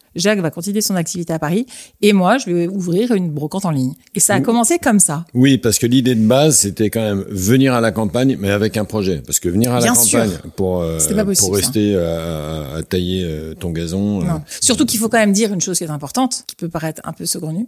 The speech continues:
Speaker 1: c'est que on n'est pas très campagne à la base.
Speaker 2: <laughs>
Speaker 1: Ne rigole pas, Vincent.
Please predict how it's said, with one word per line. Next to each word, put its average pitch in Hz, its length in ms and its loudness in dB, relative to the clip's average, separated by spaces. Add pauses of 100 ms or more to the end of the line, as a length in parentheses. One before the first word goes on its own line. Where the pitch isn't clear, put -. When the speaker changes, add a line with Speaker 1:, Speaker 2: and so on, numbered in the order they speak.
Speaker 1:
c'est - 160 -2
que 170 220 -2 (100)
on 190 80 -2
n'est 170 100 -2
pas 180 120 -4
très 175 140 -8
campagne 135 420 -6 (400)
à 151 140 2
la 156 60 6
base. 123 280 2
Speaker 2:
<laughs> 131 1160 0
Speaker 1:
Ne 214 100 2
rigole 262 320 2
pas, 302 180 2
Vincent. 262 380 2